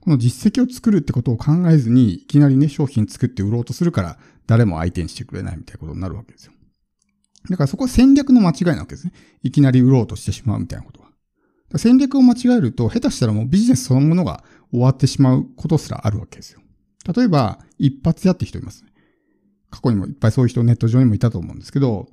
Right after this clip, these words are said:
ね、一時的にこうバーンと売り上げ上げたけど、その一回こっきりでね、消えていってしまった人って数えきれないぐらいたくさんいると思うんですよ。それは完全に戦略ミスですよね。で、要するに粗悪な商品を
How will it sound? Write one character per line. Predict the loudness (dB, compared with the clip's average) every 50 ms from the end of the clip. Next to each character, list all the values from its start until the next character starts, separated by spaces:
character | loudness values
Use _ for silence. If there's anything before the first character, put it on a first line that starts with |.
| _ _ -2
ね、 | -2 0 -2
一 | -4 -4 -2 -2
時 | 0
的 | 2 4
に | 4 4 2
こ | 2 0 0
う |
バ | -2 -4 -6 -4
ー | -2 0
ン |
と | 0 2
売 | 2
り | 2 2
上 | 2
げ | 2 2
上 | 2 2
げ | 2
た | 0 0
け | -2 -2
ど、 | -2 -2 -4 -6 -8 -8
そ | -4 -2 0
の | 0
一 | 0 0
回 | 0 0 2
こ | 2 0 -2 -4
っ | -4
き | -8 -10
り | -10
で | -10 -10
ね、 | -12 -12 -4
消 | 0 2 2
え |
て | 2 2 0
い |
っ | -2
て | -2 -8
し | -10 -8 -8
ま | -10
っ | -10
た | -10
人 | -12 -12 -12 -14
っ |
て | -14 _ -12 -12 -12 -14 -20 _ _ -8
数 | -2 -2 0 0 0 -2
え | -2
き | 0 2 4
れ | 4 4
な | 4 0
い |
ぐ | -2 -4
ら | -6
い | -8
た | -10
く | -6 -2
さ | -2 0
ん | 0
い |
る | -2 -4
と | -8
思 | -12 -14
う | -16
ん | -18
で | -20
す | _
よ。 | _ _ _ _ _ _ _ _ _ _
そ | -4 -2
れ | -2
は | -2 0
完 | 2 4 4 6
全 | 6 4
に | 2
戦 | 2 2 2 4 4
略 | 4 2 2 2
ミ | 2 0
ス | 0 -2
で | -12 -16
す | -16 -14
よ | -12
ね。 | -12 -14 _ _ _ _ _ _ _ _ _ _ _
で、 | 0 2
要 | 2 2
す | 4 2
る | 2
に | 2
粗 | 2 0 -2
悪 | 0 2 2
な | 2 2
商 | 2 2 2 2
品 | 2 2 0 2 2 2
を | 2 0 -2 -4 -6